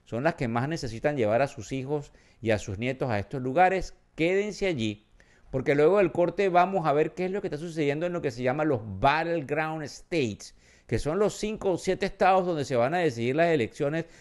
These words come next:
según los colegios electorales y el sistema de votación aquí en los Estados Unidos. Quédense allí para que me acompañen a ver este round, el round número dos.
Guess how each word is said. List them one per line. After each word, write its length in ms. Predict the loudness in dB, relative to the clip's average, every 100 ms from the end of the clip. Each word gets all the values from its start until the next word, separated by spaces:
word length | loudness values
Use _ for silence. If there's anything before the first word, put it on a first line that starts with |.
| _
según 320 | -6 -4 0
los 120 | -2
colegios 580 | 0 -2 0 -2 -6 -8
electorales 720 | -2 -2 -2 -2 0 0 -2 -4
y 100 | -2
el 80 | -2
sistema 460 | -4 -6 -4 2
de 60 | 2
votación 360 | 2 -2 -6 -6
aquí 200 | -4 -2
en 60 |
los 120 | 0
Estados 360 | -2 0 0 0
Unidos. 360 | 0 -4 -6 -10 -18 -20 0
Quédense 300 | 2 4 2
allí 120 | 2
para 220 | 2 2
que 80 | 2
me 80 | 0
acompañen 420 | -2 0 -2 0
a 60 | 2
ver 260 | 2 0 -8 -6
este 280 | 0 0 0
round, 400 | 2 2 2 -2 -4
el 160 | -4
round 260 | 0 0 -2
número 300 | -4 -2 -4
dos. 280 | -6 -14